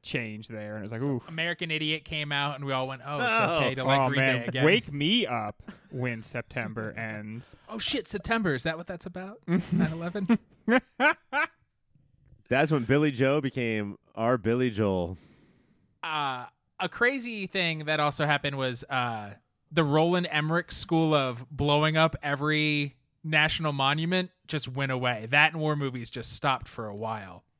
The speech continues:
Speaker 3: Which was the best part about those disaster movies, is watching things you know
Speaker 1: Oh my gosh.
Speaker 2: Yes, fuck that
Speaker 3: explode.
Speaker 2: White House up.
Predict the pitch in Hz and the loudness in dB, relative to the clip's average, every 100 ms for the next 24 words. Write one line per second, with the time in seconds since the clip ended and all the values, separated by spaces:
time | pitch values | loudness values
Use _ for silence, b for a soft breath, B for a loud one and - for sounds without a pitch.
0 | _ 196 185 196 170 190 185 185 151 127 | _ 2 4 2 4 4 6 6 4 0
1 | 104 101 135 143 95 85 85 95 113 120 | -2 -4 -4 -4 -6 -10 -8 -10 -8 -8
2 | 113 95 - 123 127 113 110 147 151 92 | -8 -12 -10 -8 -6 -8 -4 -2 0 0
3 | 82 123 147 139 123 113 160 208 - 180 | -4 -2 2 2 2 0 2 2 0 0
4 | 277 - 269 - 247 240 247 220 269 277 | 2 2 4 4 4 2 -2 -2 -2 -2
5 | 254 | -4